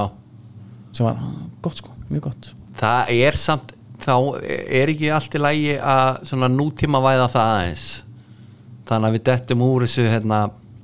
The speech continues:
Speaker 2: uh, sko, F H einhvern veginn gerði þetta á sínum tíma, þetta var svona aðeins meira upbeat og, og svona svolítið hressara, sko.
Speaker 1: Stuðningsmannalögin?
Speaker 2: Já.
Speaker 1: Jú, jú. Mér finnst alveg, hérna, mér finnst þetta fyndin pæling að, að séu stuðningsmannalög, því eins og, sko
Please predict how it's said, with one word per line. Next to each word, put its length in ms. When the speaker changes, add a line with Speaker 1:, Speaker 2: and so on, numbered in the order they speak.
Speaker 2:
uh, 380
sko, 220
F 180
H 80
einhvern 140
veginn 160
gerði 180
þetta 80
á 60
sínum 180
tíma, 280
þetta 160
var 120
svona 160
aðeins 240
meira 320
upbeat 760
og, 220
og 280
svona 160
svolítið 300
hressara, 420
sko. 220
Speaker 1:
Stuðningsmannalögin? 840
Speaker 2:
Já. 180
Speaker 1:
Jú, 180
jú. 140
Mér 260
finnst 160
alveg, 160
hérna, 320
mér 140
finnst 100
þetta 180
fyndin 300
pæling 320
að, 140
að 100
séu 220
stuðningsmannalög, 480
því 80
eins 100
og, 140
sko 140